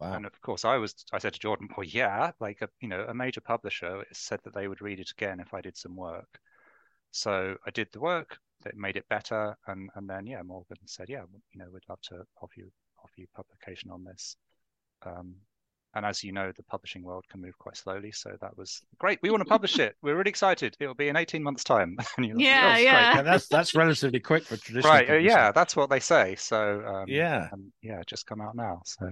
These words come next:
Speaker 1: And in terms of getting those notes, um,
Speaker 2: Yeah, yeah.
Speaker 1: and, and having, I mean, look, it's, it's, it's difficult because, you know,
Speaker 2: Mm.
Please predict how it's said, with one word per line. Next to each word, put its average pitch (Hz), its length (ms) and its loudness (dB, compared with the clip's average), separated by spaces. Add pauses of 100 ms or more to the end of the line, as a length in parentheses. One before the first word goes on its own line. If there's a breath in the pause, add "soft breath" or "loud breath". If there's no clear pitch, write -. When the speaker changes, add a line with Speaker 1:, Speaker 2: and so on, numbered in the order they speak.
Speaker 1:
And 175 120 2
in 175 40 -2
terms 233 280 2
of 185 80 -4
getting 180 240 2
those 131 240 6
notes, 120 640 0 (220)
um, 98 300 2
Speaker 2:
Yeah, 98 220 0 (200)
yeah. 113 200 0
Speaker 1:
and, 85 80 -4
and 139 180 -2
having, 170 260 0
I 131 80 6
mean, 139 160 2
look, 151 180 8
it's, - 200 -4 (140)
it's, - 300 -6 (220)
it's - 240 -4
difficult 123 400 0
because, 120 260 -4 (120)
you 151 140 0
know, 120 120 4
Speaker 2:
Mm. 90 220 -8